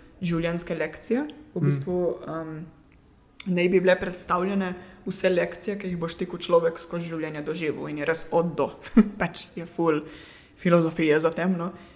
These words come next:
Speaker 1: In pol imaš pač malo arkano, ke so pa bolj tako, bi rekla, vsakodnevne situacije ali nekaj,
Speaker 2: Mm.
Speaker 1: em, ke ni tako zdaj nekaj ključno. Kadar dobiš one lekcije, pol takrat se m-,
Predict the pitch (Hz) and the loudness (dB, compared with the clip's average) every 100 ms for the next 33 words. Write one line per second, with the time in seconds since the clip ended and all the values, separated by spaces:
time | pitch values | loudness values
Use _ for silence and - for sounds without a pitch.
0 | - 196 185 196 185 185 - 165 - 175 | -6 -2 4 4 4 -2 -4 -8 -6 0
1 | 185 233 233 226 226 214 202 180 196 180 | 0 0 -2 -2 -2 -2 -4 -6 -6 -4
2 | 180 175 175 - 165 147 170 - - 165 | -2 -2 -4 -2 0 0 -6 -14 -8 -2
3 | 160 160 - 196 - - 160 165 156 147 | 0 0 -2 -4 -6 -8 -2 0 0 -2
4 | - 156 147 147 147 139 131 - 135 131 | -4 0 0 0 -4 -4 -6 -4 -4 -4
5 | 127 - - - 175 143 147 - 165 156 | -8 -16 -16 -4 -2 -2 -4 -6 -4 -6
6 | - 151 151 175 180 156 156 - - 170 | -6 -8 -8 -10 -8 -10 -12 -14 -2 0
7 | 165 - - - 160 160 165 165 170 170 | 0 -6 -8 -8 -6 -6 -4 -2 -2 -4
8 | 160 151 160 - - 170 170 165 165 - | -2 0 0 -2 -6 -4 -4 -4 -4 -6
9 | 160 - 151 151 | -10 -8 -6 -8